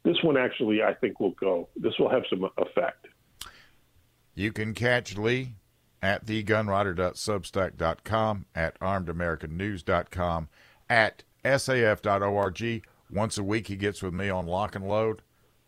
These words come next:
Speaker 2: Lee Williams, thank you very much for joining me this morning.
Speaker 1: My pleasure, Bill. Take care.
Speaker 2: Yes, sir.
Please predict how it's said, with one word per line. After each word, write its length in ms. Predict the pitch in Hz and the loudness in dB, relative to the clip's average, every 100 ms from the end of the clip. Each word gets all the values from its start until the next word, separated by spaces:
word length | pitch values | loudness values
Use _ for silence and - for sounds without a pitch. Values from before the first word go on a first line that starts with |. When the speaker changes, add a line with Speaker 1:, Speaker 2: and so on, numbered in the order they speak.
| _ | _
Speaker 2:
Lee 160 | - 92 | -2 0
Williams, 600 | 104 113 117 107 104 - - | 4 6 6 2 -4 -10 -2
thank 200 | 95 85 | 0 0
you 60 | |
very 140 | 87 85 | -2 -2
much 180 | 82 | -2
for 100 | - | -6
joining 260 | 76 80 76 | -4 -2 -2
me 60 | 73 | -4
this 160 | 62 | -8
morning. 200 | 60 53 _ _ _ _ _ _ _ - | -10 -10 _ _ _ _ _ _ _ 0
Speaker 1:
My 140 | 131 | 2
pleasure, 300 | 143 175 131 | 4 4 2
Bill. 180 | 110 117 | 4 2
Take 220 | - 120 | 2 0
care. 180 | - 95 - - | 0 -2 -4 -12
Speaker 2:
Yes, 200 | 73 71 | -8 -8
sir. 320 | - 82 78 | -4 -4 -6